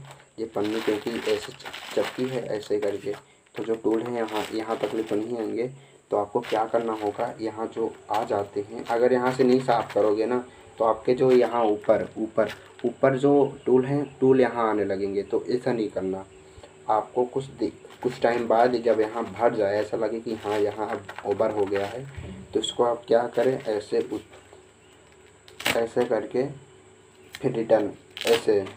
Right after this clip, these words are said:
ऐसे करके आप इसे ऐसे दो तीन बार ऐसे ऐसे करके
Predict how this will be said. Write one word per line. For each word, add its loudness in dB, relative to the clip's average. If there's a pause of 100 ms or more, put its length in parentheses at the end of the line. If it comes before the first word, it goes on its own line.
(160)
ऐसे 0
करके 0 (560)
आप 0
इसे 0 (460)
ऐसे -2
दो 6
तीन -2
बार 0
ऐसे 2
ऐसे 0
करके 0